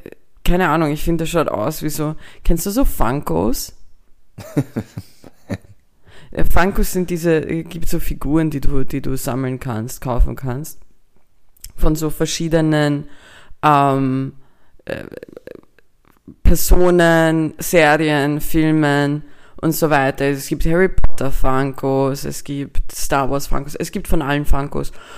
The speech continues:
Speaker 1: Und die haben so voll kleine Körper, äh, riesige Köpfe.
Speaker 2: Ah,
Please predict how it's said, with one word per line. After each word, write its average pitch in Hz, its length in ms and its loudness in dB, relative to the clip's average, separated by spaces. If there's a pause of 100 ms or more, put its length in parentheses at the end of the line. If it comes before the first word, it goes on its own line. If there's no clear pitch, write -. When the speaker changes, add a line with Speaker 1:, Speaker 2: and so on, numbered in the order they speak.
(140)
Speaker 1:
Und 170 80 -2
die 175 80 2
haben 180 160 0
so 160 140 0
voll 208 420 6
kleine 175 420 2
Körper, 185 720 4 (640)
äh, - 80 0
riesige 180 560 2
Köpfe. - 560 -2 (420)
Speaker 2:
Ah, 95 360 6